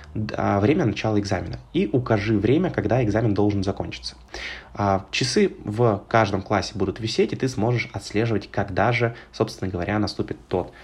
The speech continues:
а, миг, когда проверяющие, наблюдатели будут забирать работы. Очень важно в начале экзамена попросить черновики. Попроси больше,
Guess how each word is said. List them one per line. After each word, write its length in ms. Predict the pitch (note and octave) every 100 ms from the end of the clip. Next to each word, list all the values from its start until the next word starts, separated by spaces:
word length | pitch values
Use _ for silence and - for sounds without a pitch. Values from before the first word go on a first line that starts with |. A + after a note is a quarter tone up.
| - - - -
а, 180 | F#2 F#2
миг, 260 | A#2 G#3 - - - - -
когда 420 | - G2+ G#2+ C#3 -
проверяющие, 760 | G2+ F#2+ G2 A#2+ C3+ - D3 - -
наблюдатели 520 | A#2 G2+ F#2+ G2 B2
будут 340 | A2 G2+ G2 G#2+
забирать 460 | G#2 F#2 F2 F2 - - -
работы. 360 | F2+ E2+ - - - - - - - - - - - -
Очень 240 | C#3 D3+
важно 280 | D#3 G#3+ F3+
в 60 |
начале 320 | C3 B2+ C#3 C3
экзамена 340 | B2+ F#3 E3+
попросить 680 | - A2+ B2+ A#2+ - D3+ - - -
черновики. 640 | - G#2+ G2+ G#2 G#2 A#2+ - - -
Попроси 560 | - A#2+ A#2 - - F3
больше, 640 | A2+ G#2+ B2+ C#3 - -